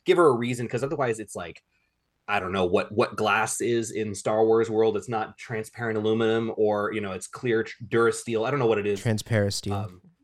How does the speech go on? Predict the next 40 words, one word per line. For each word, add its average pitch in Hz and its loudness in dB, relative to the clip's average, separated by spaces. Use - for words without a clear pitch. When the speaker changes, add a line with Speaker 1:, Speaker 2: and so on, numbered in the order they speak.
Speaker 1:
transparent 110 -2
steel. 101 -4
Okay, 104 -8
but 120 -8
anyway, 117 -8
I'm 165 2
assuming 185 4
it's 143 0
not 139 0
lightsaber 107 -4
proof, 110 -4
so 98 -2
she 107 -10
probably 107 -4
could 107 -4
have 95 -8
sliced 101 -6
right 98 -6
through 107 -6
there 101 0
and 85 -8
shot 98 -2
him 95 -6
in 95 -6
the - -10
face 98 -4
as 92 -10
soon 107 -2
as 98 -4
he 92 -8
took 104 -2
his 95 -4
helmet 98 -4
off. 95 -4
Speaker 2:
True. 156 -4
Speaker 1:
I 117 -2
don't 98 -6
know. 95 -6
Uh, 110 8
otherwise, 147 8